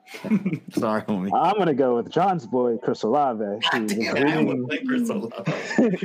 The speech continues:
Speaker 2: <laughs> who was leading, like, the league with the air yards for, like, a
Speaker 1: Mm-mm.
Speaker 2: much of the season last year. Um, I know he had quarterback woes and his health wasn't in that much great spirits last year, but it's a new year.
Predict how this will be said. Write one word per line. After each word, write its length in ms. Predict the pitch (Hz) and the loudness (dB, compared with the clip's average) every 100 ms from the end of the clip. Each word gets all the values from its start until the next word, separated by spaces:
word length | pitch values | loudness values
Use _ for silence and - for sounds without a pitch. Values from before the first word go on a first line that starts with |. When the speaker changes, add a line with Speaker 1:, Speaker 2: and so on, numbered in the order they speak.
| 247 285 | -6 -6
Speaker 2:
<laughs> 80 | - | -2
who 80 | |
was 160 | 202 156 | -2 0
leading, 300 | 165 214 190 | 0 0 0
like, 240 | 180 147 | 0 -2
the 80 | - 127 113 104 90 | -2 -2 -2 -6 -8
league 500 | 107 123 156 139 113 110 | -4 -2 0 -2 -6 -4
with 160 | 117 90 | -6 -6
the 240 | 92 107 | -6 -2
air 220 | 120 131 | 0 0
yards 320 | 117 107 107 | 0 -2 -4
for, 120 | - 104 | -4 -4
like, 220 | 98 92 _ _ _ _ 90 | -4 -6 _ _ _ _ -14
a 140 | 90 87 113 | -14 -8 -6
Speaker 1:
Mm-mm. 340 | 101 101 - - - | -4 -4 -6 -8 -8
Speaker 2:
much 120 | - | -6
of 80 | 113 | -6
the 60 | |
season 340 | 104 117 110 113 | -6 -4 -4 -2
last 440 | 107 104 - - | -2 -2 -6 -4
year. 300 | 113 110 107 | -2 0 0
Um, 320 | 101 101 98 | -2 -2 -4
I 80 | 95 | -2
know 160 | 113 110 | 0 0
he 140 | 113 | 2
had 180 | 113 107 | 0 -2
quarterback 480 | - 113 113 113 - | 0 0 0 -2 0
woes 380 | 110 113 113 101 | 0 0 0 -4
and 140 | 98 | -8
his 160 | 104 101 | -8 -6
health 160 | 107 101 | -4 -2
wasn't 340 | 110 98 104 | -4 -4 -6
in 240 | 101 101 92 _ _ | -6 -6 -8 _ _
that 180 | 113 113 | -4 -2
much 360 | 113 98 - - _ | -2 -4 -8 -18 _
great 240 | - 110 - - | -2 -2 -2 -12
spirits 500 | - - 180 185 180 | -16 0 2 2 0
last 300 | 175 175 - | 0 0 0
year, 160 | 180 175 | 0 2
but 240 | 185 180 156 | 0 -2 -2
it's 160 | 113 | -6
a 40 | 123 | 0
new 100 | 143 | 0
year. 400 | 143 143 143 | 2 2 0